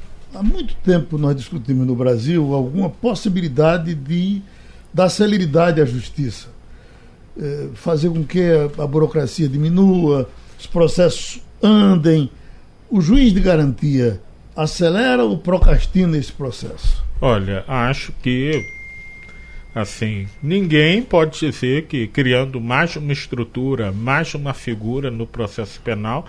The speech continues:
Speaker 2: isso vai acelerar o processo penal, não é?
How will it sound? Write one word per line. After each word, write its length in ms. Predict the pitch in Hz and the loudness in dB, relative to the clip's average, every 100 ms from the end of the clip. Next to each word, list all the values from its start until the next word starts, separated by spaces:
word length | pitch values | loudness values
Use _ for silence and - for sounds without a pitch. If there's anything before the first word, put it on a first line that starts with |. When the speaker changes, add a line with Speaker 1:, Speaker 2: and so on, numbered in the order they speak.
| - - - | -14 -10 -8
Speaker 2:
isso 240 | 151 175 | -6 -4
vai 360 | 117 117 143 180 | 0 2 0 -2
acelerar 840 | 139 - 170 175 202 127 101 101 - | -4 -4 -6 -2 0 2 2 -2 -6
o 80 | 156 | -10
processo 560 | 147 151 - 131 - - | -6 -6 -4 -6 -8 -12
penal, 480 | 175 196 107 90 - - - - - - - | -10 -6 -6 -6 -12 -20 -20 -20 -20 -14 -6
não 200 | 104 101 | -4 -4
é? 160 | 113 | -6